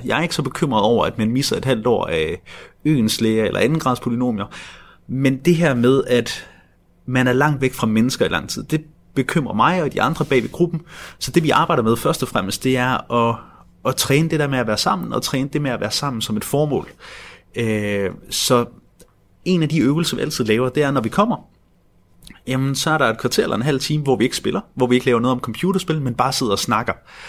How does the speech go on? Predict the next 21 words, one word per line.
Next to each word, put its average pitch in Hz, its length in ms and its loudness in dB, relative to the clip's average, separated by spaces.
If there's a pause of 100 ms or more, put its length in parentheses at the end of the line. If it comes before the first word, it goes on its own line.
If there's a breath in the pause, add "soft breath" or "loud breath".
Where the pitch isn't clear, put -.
(200 loud breath)
Og 127 80 -6
så 175 80 4
er - 20 2
det 160 80 0
altid 151 260 2
det 104 140 0
nørdede, 110 360 2
jamen, 85 120 -2
altså, 98 180 -4
så 139 120 2
er 156 120 4
det 147 100 0
spil, 101 320 -4
så 131 160 0
er 117 200 2
det 110 580 -2
e-sport, - 360 -4
så 113 100 0
er 117 120 2
det, 98 380 -4
øhm, 95 220 -8